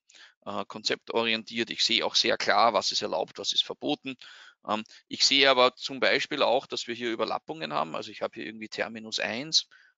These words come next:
äh, und Wort eins und Benennung eins und eigentlich gehört das zusammengelegt. Das sind ja eigentlich Synonyme. Äh, und das ist jetzt genau so dieses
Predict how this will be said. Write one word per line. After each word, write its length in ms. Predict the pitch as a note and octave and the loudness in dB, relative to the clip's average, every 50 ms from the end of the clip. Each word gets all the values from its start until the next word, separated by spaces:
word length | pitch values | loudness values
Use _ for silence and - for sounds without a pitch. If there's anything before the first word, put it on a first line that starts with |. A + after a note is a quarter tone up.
| _ | _
äh, 60 | - G#2 | -12 -10
und 300 | G#2+ - - G#2+ G2+ G2 | -10 -10 -10 -12 -8 -2
Wort 300 | G#2+ A2 C3 - - - | 2 2 2 2 2 0
eins 380 | - A#2 B2 C3 C#3+ C#3+ B2+ | 2 2 2 2 2 0 -2
und 120 | A#2+ A2+ - | -2 -4 -10
Benennung 400 | A2+ A2 G#2+ F#2 B2+ D3 D3 D3+ | -6 -4 -4 -4 -4 -4 -4 -2
eins 380 | - A#2+ B2+ C3 C#3 C3+ - | 0 0 0 0 -2 -2 -4
und 120 | A2+ A2+ - _ _ - - - - - _ _ _ _ _ - B2+ | -6 -6 -12 _ _ -20 -20 -20 -20 -20 _ _ _ _ _ 0 2
eigentlich 460 | B2+ B2+ D3+ D#3 D#3+ D#3 C#3+ C3 - | 4 4 2 2 -2 -4 -6 -4 0
gehört 300 | - B2 A#2+ A2+ - - | 0 2 2 2 0 0
das 100 | A2 - | -4 -2
zusammengelegt. 920 | - B2 B2 - - - B2+ D#3 D#3+ D#3 D#3+ D3 D3 D3+ D#3+ - - - A#2+ | 2 4 4 4 4 2 -2 -4 -4 -4 -4 -2 0 0 0 -2 -4 -8 -6
Das 260 | G#2+ - - - - _ | -4 -2 -2 -4 -6 _
sind 400 | - - - - - - A#2 A2+ | -20 -20 -18 -14 -14 -12 -12 -10
ja 220 | - - G#2 G2+ G#2 | -4 -2 0 0 2
eigentlich 480 | G#2 G#2+ A#2+ C#3+ D3+ C#3+ C3 B2 - | 2 2 2 0 0 -2 -6 -6 -4
Synonyme. 500 | - A#2+ A#2 A2+ B2 C3+ D#3 E3 D#3+ D#3 - - - - - - - _ - | -4 -4 -4 -6 -6 -4 -2 -2 -2 -2 -2 -6 -20 -20 -20 -20 -20 _ -4
Äh, 100 | - A2+ | -2 -2
und 220 | - - B2+ - | 0 0 2 4
das 160 | B2+ C3+ - | 4 4 4
ist 80 | E3 D#3 | 4 2
jetzt 160 | D#3+ D3 - | 2 2 2
genau 280 | - D3 B2 G#2 A#2+ C#3 | 2 2 4 4 4 4
so 200 | - C3+ B2+ C3+ | 4 0 -2 0
dieses 420 | B2+ B2+ A#2 B2+ B2 - - - | 0 2 4 4 4 4 4 2